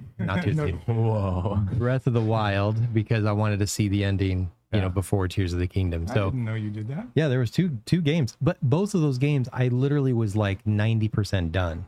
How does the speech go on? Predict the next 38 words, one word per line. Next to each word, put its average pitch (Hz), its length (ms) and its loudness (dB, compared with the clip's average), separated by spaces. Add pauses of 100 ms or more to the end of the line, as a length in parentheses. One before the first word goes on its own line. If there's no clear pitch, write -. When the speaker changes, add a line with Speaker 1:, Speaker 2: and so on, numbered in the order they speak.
(100)
Speaker 2:
Oh, 123 80 -8
wow. 117 280 -4
Speaker 3:
Yeah. 90 140 -6
Speaker 1:
So 107 320 0
I 113 160 0
was 101 140 0
like, 92 140 0
"Why 92 220 0
am 117 120 0
I 82 100 -4
sitting 107 300 -2
here 85 160 -4
on 82 140 -6
these, 82 200 -8
Speaker 2:
Mm-hmm. 120 220 -6
Speaker 1:
on 92 140 -4
these 85 140 -8
things?" 92 200 -4
I'm 139 120 0
not 147 120 0
gonna 120 140 0
be 107 120 0
a 95 40 -2
completionist 131 800 -2
and 101 80 0
go 98 120 0
get, 98 200 -2 (420)
get 98 100 0
the 104 60 -2
golden 101 300 0
poop 110 300 0
or 110 80 2
anything 110 260 0
like 117 160 0
that. 123 220 0 (440)
But, 101 300 2
uh, 101 260 2 (340)
<laughs> 156 80 2